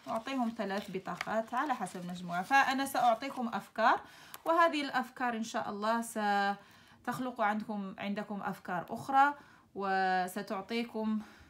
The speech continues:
آه، وسائل أم، آه، طرق أخرى لاستعمال هذه الوسائل داخل الفصل مع طلابكم.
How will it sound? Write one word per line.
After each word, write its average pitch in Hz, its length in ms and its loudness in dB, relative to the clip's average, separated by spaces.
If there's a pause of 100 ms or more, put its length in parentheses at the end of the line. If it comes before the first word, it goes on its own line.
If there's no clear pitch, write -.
(200)
آه، 180 960 -2 (180)
وسائل 214 560 2
أم، 208 300 -2
آه، 190 340 0
طرق 247 440 0
أخرى 208 600 -4 (260)
لاستعمال 202 640 -2
هذه 196 560 -4
الوسائل 190 560 -6
داخل 185 340 -6
الفصل 208 500 -6
مع 185 240 -2
طلابكم. 185 600 -8